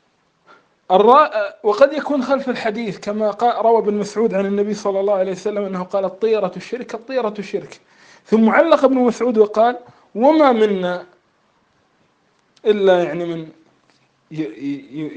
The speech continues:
ينوبه شيء من الطيرة، ولكن يذهبه التوكل". هذه لابن مسعود، وقد جمعت مؤلفات في مسألة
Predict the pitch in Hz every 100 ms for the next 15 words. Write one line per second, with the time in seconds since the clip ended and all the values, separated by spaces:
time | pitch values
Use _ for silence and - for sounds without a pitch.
0 | 160 175 180 160 147 190 175 170 160 160
1 | 202 214 233 - _ _ _ - 269 254
2 | 247 247 226 214 170 214 185 160 185 -
3 | 160 160 - 156 135 - _ _ _ _
4 | _ _ - 233 294 247 254 240 220 226
5 | - 214 214 180 - - _ _ _ _
6 | _ _ _ _ _ _ _ _ 170 185
7 | 170 208 202 175 - _ _ _ _ 160
8 | 175 175 170 185 165 - 156 160 156 156
9 | 147